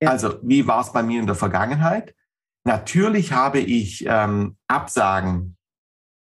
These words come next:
Speaker 2: juristisch richtig geschrieben. Ja? Aus rein sachlichen Gründen. Ja? Was habe ich gemacht? Ich habe die Leute danach angerufen und gesagt, warum's wirklich war.
Speaker 1: Wie ist das aufgenommen worden?
Speaker 2: Äh, mit ganz, ganz großer Dankbarkeit.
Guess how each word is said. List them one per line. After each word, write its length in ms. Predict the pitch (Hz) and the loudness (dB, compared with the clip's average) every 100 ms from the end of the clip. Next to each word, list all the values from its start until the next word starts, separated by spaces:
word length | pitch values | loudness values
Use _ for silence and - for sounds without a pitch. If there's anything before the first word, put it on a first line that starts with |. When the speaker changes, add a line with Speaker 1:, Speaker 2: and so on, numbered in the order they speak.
| _ 117 | _ 0
Speaker 2:
juristisch 680 | 113 139 139 - 120 110 120 | 2 2 0 -2 -2 -2 -2
richtig 380 | 120 - 113 | -2 0 -2
geschrieben. 640 | - 95 131 127 107 82 - _ - | 0 0 4 4 2 -2 -8 _ -2
Ja? 240 | 110 127 - - | 0 0 -4 -6
Aus 240 | 135 139 - | -4 -2 0
rein 260 | 294 302 | 2 2
sachlichen 540 | 170 147 - 185 165 143 | 2 -2 0 -2 0 0
Gründen. 540 | 143 147 120 104 87 | 0 0 -2 -6 -4
Ja? 340 | 117 151 165 - _ _ _ _ _ _ _ _ _ _ _ _ - | 0 0 0 -10 _ _ _ _ _ _ _ _ _ _ _ _ -4
Was 160 | 113 | 0
habe 180 | 123 120 | -2 -2
ich 120 | 113 | -6
gemacht? 380 | 120 120 135 135 | -2 0 0 -2
Ich 120 | 104 | -6
habe 100 | 113 | -6
die 100 | 110 | -2
Leute 300 | 107 107 107 | -2 -2 -2
danach 320 | 98 98 98 95 | -2 -2 -2 -2
angerufen 540 | 120 131 - 131 120 | -4 -4 -2 -2 0
und 80 | 107 | -2
gesagt, 280 | 107 107 107 | -2 -2 -2
warum's 320 | 95 101 90 | -2 -2 -2
wirklich 280 | 113 101 85 | -2 -2 -2
war. 260 | 85 82 - _ _ _ _ _ _ _ _ - | -4 -4 -16 _ _ _ _ _ _ _ _ 2
Speaker 1:
Wie 60 | 220 | 4
ist 120 | 214 | 4
das 80 | 208 | 4
aufgenommen 500 | 170 165 190 196 202 | 2 2 4 6 6
worden? 300 | 208 311 - _ _ - | 4 2 -6 _ _ 2
Speaker 2:
Äh, 360 | 139 - - - | 2 0 -8 0
mit 220 | 156 151 | 2 2
ganz, 260 | 143 160 - | 0 0 0
ganz 180 | 156 151 | -2 -2
großer 240 | 135 131 | -2 0
Dankbarkeit. 920 | 113 170 196 107 98 104 110 208 - | 0 -2 -2 -4 -2 -2 -2 -4 -8